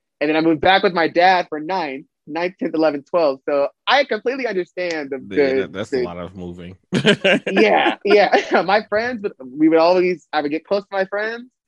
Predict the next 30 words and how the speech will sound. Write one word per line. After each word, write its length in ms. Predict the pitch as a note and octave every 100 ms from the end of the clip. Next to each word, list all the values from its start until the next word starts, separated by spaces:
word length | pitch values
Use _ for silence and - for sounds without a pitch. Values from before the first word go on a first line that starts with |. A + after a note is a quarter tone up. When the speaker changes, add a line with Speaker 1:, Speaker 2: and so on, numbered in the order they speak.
| _ _ _ -
Speaker 1:
and 80 | C#3
then 60 |
now 160 | C3+ C#3+
I'm 200 | D3+ D3+
shipped 240 | - E3
off 180 | D#3+ D#3+ -
to, 160 | D#3 C#3+
to 80 | C#3
next 240 | C#3+ D3 -
day, 120 | C3+
to 40 | -
the 60 | C#3+
next 280 | C#3+ C#3+
sim 160 | D3 D3
city. 340 | D3 A#2 G2+ - _ _ _ -
And 100 | C3+
it's 80 |
like, 0 |
well, 80 | E3
Speaker 2:
Right, 160 | F3 C#3+
that's 100 | D#3+ D#3
Speaker 1:
dang. 80 | G#2
Speaker 2:
what 60 |
I'm 40 | F3
saying. 160 | E3 D3
That 120 | D#3
has 240 | D3+ D#3
to 80 | C3+
be 140 | C3 B2+
so, 720 | - C3 C3+ C3 B2+ A#2+